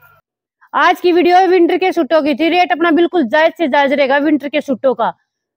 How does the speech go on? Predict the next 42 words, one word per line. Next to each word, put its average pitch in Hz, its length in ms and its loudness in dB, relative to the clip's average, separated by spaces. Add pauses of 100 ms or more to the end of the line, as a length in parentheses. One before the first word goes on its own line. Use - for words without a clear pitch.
पाँच 330 240 2
सौ 370 120 0
पचहत्तर 381 420 -2
रुपये 311 220 0
free 339 220 0
shipping 294 320 -2
के 294 120 -2
साथ 269 260 -2
आपके 262 240 -4
घर 240 140 0
पे 254 140 -4
पहुंच 262 220 -4
जाएगा। 262 300 0
जिस 277 200 -2
भी 311 60 0
pen 277 220 0
को 247 100 0
जो 262 160 0
भी 285 80 2
लेना 262 220 0
है 285 80 -2
साथ 294 200 -2
साथ 262 160 -4
screenshot 254 480 -4
ले 240 120 0
लो। 330 200 2 (280)
Order 285 220 0
करना 294 240 -2
बिल्कुल 277 280 -2
आसान, 269 300 -2
screen 302 300 -4
पे 294 80 -4
अपना 269 180 -4
number 233 260 -2
चल 294 100 -6
रहा 294 100 0
है, 254 60 0
वही 269 160 0
अपना 233 220 -6
WhatsApp 220 320 -8
number 233 220 -2
रहेगा। 285 340 0